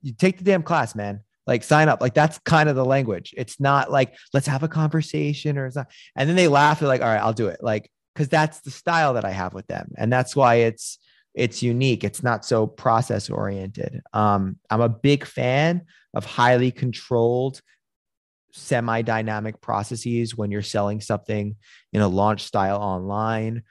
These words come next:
or so on and so forth. But if I have the person in front of me, I'm gonna do whatever I need to do to communicate to them the value of the course and get them to close. And that's why my, like, closing rate is so high, 'cause it's so dynamic and based on the person.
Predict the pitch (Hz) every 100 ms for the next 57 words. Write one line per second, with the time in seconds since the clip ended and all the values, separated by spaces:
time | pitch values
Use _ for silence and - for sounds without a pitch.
0 | _ - 98 110 101 98 117 107 - 107
1 | - 117 107 113 123 139 139 131 123 120
2 | 104 107 110 123 151 170 - _ _ -
3 | 147 190 113 123 135 135 110 107 107 -
4 | _ 95 113 135 147 143 156 147 156 143
5 | - 113 113 - 107 - 95 104 107 127
6 | 147 - _ _ 107 95 101 104 104 107
7 | - 117 139 151 - 107 101 - 98 92
8 | - 104 98 90 85 - - 113 113 -
9 | 110 107 98 95 - _ _ _ 90 98
10 | - _ - 147 139 120 104 95 95 -
11 | 101 113 117 92 101 95 - - 110 104
12 | 101 98 110 104 95 - 104 101 95 101
13 | 92 - 104 - -